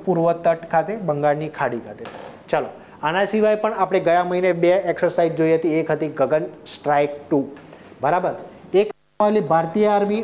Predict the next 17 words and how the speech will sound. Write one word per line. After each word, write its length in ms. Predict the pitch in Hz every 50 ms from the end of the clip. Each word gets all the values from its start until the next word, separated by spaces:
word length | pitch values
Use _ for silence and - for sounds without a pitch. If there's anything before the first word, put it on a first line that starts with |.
| -
અને 180 | 170 160 165 156
વાયુસેના 560 | 156 160 165 170 180 170 185 180 180 185 180 170
દ્વારા 220 | 170 165 175 180 175 -
સંયુક્ત 500 | - - 180 180 196 208 214 208 - 202 -
અભ્યાસ 320 | 160 185 190 190 185 - 175
હતો, 160 | - 208 208 -
ખાલી 220 | - 156 160 160 139 147
ભારતના 400 | 139 135 147 151 - 165 165 165
જ 120 | 160 165
હતા. 140 | - 180 202 - - - - - - - -
ક્યાં 180 | 180 185 190
આગળ 180 | 185 190 196 185 196
કરવામાં 380 | 185 185 180 180 180 180 170
આવેલું? 220 | 165 170 175 175 -
તો 80 | 190 180 - -
પંજાબ 400 | 185 170 165 156 160 170 165 156 - - - - -
ખાતે 240 | 123 113 - 117